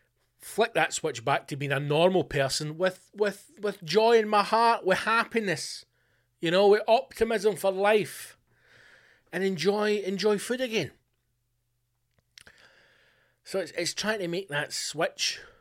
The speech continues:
you know, it's trying to make that, that adjustment kinda day to day, and it's, it's hard with being fucking locked down as well.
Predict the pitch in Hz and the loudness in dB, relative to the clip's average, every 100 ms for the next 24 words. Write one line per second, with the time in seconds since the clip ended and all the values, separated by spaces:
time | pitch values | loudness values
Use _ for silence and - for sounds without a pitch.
0 | _ _ _ 135 143 143 - 170 170 151 | _ _ _ -10 -8 -8 -6 -4 -4 -4
1 | 147 143 135 135 135 131 - - _ _ | -6 -8 -6 -4 -4 -6 -14 -20 _ _
2 | _ _ _ _ - 139 131 110 151 143 | _ _ _ _ -4 -2 -2 -4 -4 -4
3 | 170 139 - 139 113 131 143 120 127 156 | -6 -8 -8 -8 -6 -4 -4 -4 -8 -10
4 | - - - - 143 - - 139 160 131 | -10 -14 -14 -12 -10 -8 -8 -6 -6 -10
5 | 120 104 - 107 - 107 95 - 131 175 | -12 -14 -14 -16 -16 -18 -18 -12 -8 -8
6 | - 185 208 196 156 262 302 247 | -4 -2 0 -2 2 6 8 6